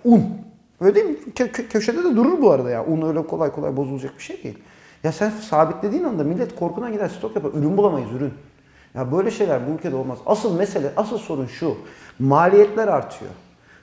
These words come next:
Ve bu maliyetlerin artmasının önüne geçemiyorsunuz. Ve siz sürekli ihracat, ihracat dedikçe fiyatlar dolar, euro cinsinden artıyor. Yani bizim, ya bu ne, ne biliyor musun bak? Ee, yel değirmenleriyle savaşıyoruz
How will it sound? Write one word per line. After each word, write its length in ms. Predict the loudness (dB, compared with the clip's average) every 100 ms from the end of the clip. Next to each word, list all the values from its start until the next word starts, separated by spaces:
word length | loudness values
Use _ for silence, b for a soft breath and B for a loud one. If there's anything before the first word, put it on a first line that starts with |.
| -2
Ve 120 | 0
bu 80 | 2
maliyetlerin 600 | 2 4 4 2 0 0
artmasının 720 | -2 -2 -2 -6 -4 -6 -2
önüne 280 | 0 0 0
geçemiyorsunuz. 920 | -2 -2 0 0 -2 -8 -14 -18 -20 _ b b b
Ve 80 | -4
siz 240 | -2 -4 -6
sürekli 440 | -2 -2 -2 -4
ihracat, 560 | -2 0 0 0 -2 -2
ihracat 440 | -2 -2 -4 -2
dedikçe 380 | -2 -2 -2 -4
fiyatlar 520 | 0 -2 -2 -2 -4 -4 -6
dolar, 280 | -2 2 2
euro 280 | 2 2 2
cinsinden 460 | 2 -2 0 2 4
artıyor. 420 | 2 0 -6 -8 -10 B B B B
Yani 300 | 0 0 0
bizim, 200 | -2 -2 -4 -10 B B B
ya 180 | 2 2
bu 100 | 4
ne, 300 | 2 0 0
ne 120 | 0 2
biliyor 220 | 0 0
musun 280 | -2 -4 -4
bak? 140 | -6 -10 -20 b b _ -4
Ee, 40 |
yel 520 | -2 0 4 4 4 2
değirmenleriyle 680 | 2 2 0 0 2 0
savaşıyoruz 540 | 0 -4 -6 -8 -12